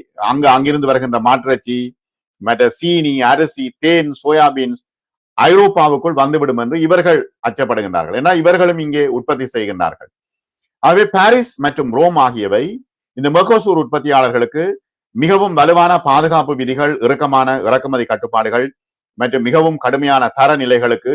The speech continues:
அழைப்பு விடுத்திருக்கின்றன. பிரசல்ஸுக்கு வந்த ஜனாதிபதி இமானுவேல் மேக்ரான்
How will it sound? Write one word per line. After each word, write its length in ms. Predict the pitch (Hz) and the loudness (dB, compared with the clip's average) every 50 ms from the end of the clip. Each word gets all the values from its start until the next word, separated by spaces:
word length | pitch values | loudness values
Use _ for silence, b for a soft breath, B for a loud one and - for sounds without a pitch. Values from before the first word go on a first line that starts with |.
| 165 165 | -4 -2
அழைப்பு 280 | - 110 120 127 110 113 | 0 2 2 2 0 -2
விடுத்திருக்கின்றன. 560 | 107 107 98 98 95 90 85 82 78 71 71 69 _ _ _ _ _ _ _ _ _ _ _ _ _ - | -4 -4 -4 -4 -6 -8 -8 -12 -16 -18 -18 -18 _ _ _ _ _ _ _ _ _ _ _ _ _ -6
பிரசல்ஸுக்கு 520 | 117 151 190 190 247 226 214 226 208 190 196 | 0 0 2 4 2 0 2 0 0 2 2
வந்த 220 | 175 160 160 165 170 180 | 2 2 2 2 0 2
ஜனாதிபதி 460 | 151 143 139 143 143 143 139 139 143 117 | 2 2 0 0 0 0 -2 -2 -4 -4
இமானுவேல் 440 | 101 120 143 147 147 143 139 123 113 | -2 0 0 0 0 0 -2 -2 -4
மேக்ரான் 440 | 110 - - 98 98 98 110 135 | -6 -6 -4 -2 0 0 0 0